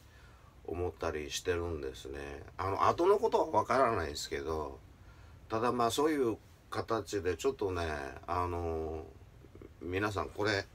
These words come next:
ちょっとね、あの、見てみるのはいいんじゃないかなとかって思いますね。これ、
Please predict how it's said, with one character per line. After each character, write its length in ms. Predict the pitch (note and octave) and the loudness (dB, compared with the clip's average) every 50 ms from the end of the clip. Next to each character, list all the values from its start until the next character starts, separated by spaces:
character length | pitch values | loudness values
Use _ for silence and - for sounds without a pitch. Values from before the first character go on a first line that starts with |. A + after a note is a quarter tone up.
| - - - - - - - - - - - | -20 -20 -20 -20 -20 -20 -20 -20 -20 -10 -6
ち 80 | A2+ | -4
ょ 40 | A2+ | -4
っ 40 | - | -2
と 280 | - F2+ D#2 C2+ - - - - - - | -2 -2 -4 -4 -6 -10 -16 -20 -10 -4
ね、 240 | - - F2+ - - - - - - - - - - - - - - - - - - - - - - - - - - | -2 0 0 -2 -4 -12 -20 -20 -20 -20 -20 -20 -20 -20 -20 -20 -20 -20 -20 -20 -20 -20 -20 -20 -20 -20 -20 -18 -14
あ 160 | - D2+ D2 C#2+ | -12 -10 -8 -8
の、 200 | C#2 C2 C2 - - - - - - - - - G1+ G1+ G1+ - - - - - - - - - - - - - - - - - - - - - - - - - - - - - - - - - - - - - - - - - - - - - - - - | -8 -10 -10 -12 -14 -18 -20 -20 -20 -20 -20 -16 -14 -14 -12 -14 -14 -16 -18 -20 -20 -20 -20 -20 -20 -20 -20 -20 -20 -20 -20 -20 -20 -20 -20 -20 -20 -20 -20 -20 -20 -20 -20 -20 -20 -20 -20 -20 -20 -20 -20 -20 -20 -20 -20 -20 -20 -20 -20 -20 -18 -12 -8
見 240 | D#2 F2 F2 G2 G2+ | -6 -2 -2 -2 2
て 160 | F#2+ A#2 A2 | 4 2 4
み 120 | G#2 G#2 F#2+ | 4 2 2
る 140 | E2+ E2+ | 2 0
の 160 | D#2+ D#2 D2 C#2+ | 0 -2 -2 -4
は 120 | D2 C#2+ | -4 -4
い 100 | D#2+ F#2 | -2 -2
い 40 | F#2+ | -2
ん 40 | E2 | -2
じ 60 | D#2 | -2
ゃ 40 | C#2 | -4
な 120 | C#2+ C#2+ | -4 -8
い 60 | C#2 | -8
か 120 | C2+ D#2 D2 | -8 -8 -8
な 200 | C#2 C#2 C2+ C2+ | -8 -8 -8 -10
と 100 | - C2+ | -10 -12
か 100 | D2+ C#2+ | -12 -10
っ 40 | |
て 80 | D2 - | -10 -8
思 140 | C#2+ D2+ D#2 | -6 -4 -4
い 40 | E2+ | -4
ま 120 | F2+ E2+ | -4 -4
す 120 | E2 D2+ | -6 -6
ね。 280 | C#2+ D2 C#2 C2 C2 - - - - | -6 -6 -6 -8 -8 -10 -14 -8 -6
こ 100 | F#2 F2 | -4 -2
れ、 200 | F2 E2+ D#2 | -2 -4 -4